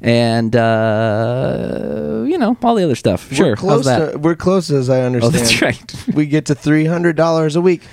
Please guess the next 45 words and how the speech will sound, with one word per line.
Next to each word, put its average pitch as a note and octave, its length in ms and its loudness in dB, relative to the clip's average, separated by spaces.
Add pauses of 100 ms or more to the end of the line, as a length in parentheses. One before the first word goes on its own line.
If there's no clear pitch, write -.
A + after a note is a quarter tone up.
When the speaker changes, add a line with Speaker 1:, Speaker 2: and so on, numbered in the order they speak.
(100)
Speaker 1:
No. D#3 420 0 (800)
Speaker 2:
If F#3 280 0
we A#3 80 0
get - 180 -2
to A3+ 60 -12
three G3 180 0
hundred F#3+ 240 0
dollars C#3+ 280 0
a D3 40 -4
month, C3+ 240 0 (400)
I'll D3+ 160 4
eat F3 100 0
a F3+ 60 4
banana F#3+ 280 0
split. - 380 -2 (100)
I C#3+ 120 2
don't F3 140 0
care. A3 320 -4
I'll E3 100 2
do F3 200 2
it. - 120 -10 (200)
Speaker 1:
It's, - 120 -16
it's - 260 -10
brave G#2 320 0
of F#2+ 140 -10
you. - 140 -6
Speaker 2:
I E3 180 2
know. F#3 300 -2
And C#3+ 140 2
I, D#3+ 420 0
I D#3 60 2
said F#3 200 0
it F3 80 -2
before F3+ 280 2
and F3 80 -2
I'll E3 40 -6
say E3+ 160 -2
it E3+ 60 0
again. D3+ 360 -2
With E3 240 2
nuts. D3+ 460 -2 (240)
Speaker 1:
Mm-hmm. C#3 280 0 (920)
Speaker 2:
I - 60 0
don't F3+ 120 2
care. D3 300 0